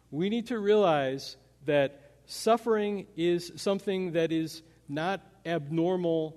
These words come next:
for the Christian life. And this has been a huge theme of First Peter. This is something that is, has not been just dropped on us as, as something brand new that we didn't see this coming.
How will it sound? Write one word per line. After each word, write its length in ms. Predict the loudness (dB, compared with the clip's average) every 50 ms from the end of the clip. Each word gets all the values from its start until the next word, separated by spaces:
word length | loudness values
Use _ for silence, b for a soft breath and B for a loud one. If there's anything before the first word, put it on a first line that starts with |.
| -18 -20 _ _ _ _
for 140 | -6 -4 -4
the 80 | -4
Christian 420 | -4 -4 -6 -6 -6 -6 -6 -6 -6
life. 500 | -4 -6 -6 -8 -10 -16 -20 -20 -20 _ _ _ b b b b b b b b
And 100 | b -2
this 120 | -2 -2 -2
has 80 | -4
been 180 | -4 -4 -2 -2
a 40 | -2
huge 380 | -2 -2 -4 -4 -4 -4 -6
theme 420 | -8 -6 -4 -2 0 0 -2 -2 -4
of 360 | -4 -2 -2 -2 -2 -2 -4 -12 -12 -2
First 260 | 0 0 0 0 -2
Peter. 380 | -6 -4 -4 -2 -4 -4 -8 -14 b b b b b b b b
This 200 | -6 -4 -4 -4
is 80 | -6 -4
something 340 | -4 -4 -2 -2 -2 0
that 180 | 2 2 2 2
is, 220 | 2 0 -2 -4 -8 -8
has 160 | -8 -6 -4
not 180 | -4 -4 -2
been 140 | -2 -2 -2
just 200 | -2 -6 -10 -10
dropped 400 | -8 -4 -4 -2 -2 -4 -2 -2
on 200 | 0 0 0 0
us 240 | -2 -2 -4 -8 -18 -16 -8
as, 380 | -6 -4 -2 -2 -4 -6 -10 -10
as 120 | -10 -6
something 300 | -6 -6 -4 -4 -4 -4
brand 240 | -2 -2 -2 -2 0
new 120 | 0 0
that 100 | 0 0
we 100 | 0 -2
didn't 160 | -2 -4 -6
see 100 | -4 -6
this 120 | -8 -6 -4
coming. 180 | -4 -4 -4